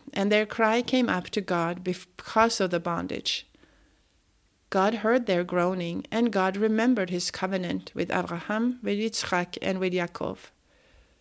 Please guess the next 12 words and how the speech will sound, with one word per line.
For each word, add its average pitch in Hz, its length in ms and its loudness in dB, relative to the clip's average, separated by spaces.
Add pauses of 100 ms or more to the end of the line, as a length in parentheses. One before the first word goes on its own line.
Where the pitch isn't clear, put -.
(800)
God 233 260 4
saw 262 300 4
the 185 100 0
sons 170 420 -2
of 170 120 -2
Israel, 170 640 -2 (240)
and 185 180 -4
God 180 320 2
was 190 180 -2
concerned 175 680 -2 (100)
about - 380 -6
them. 196 240 -8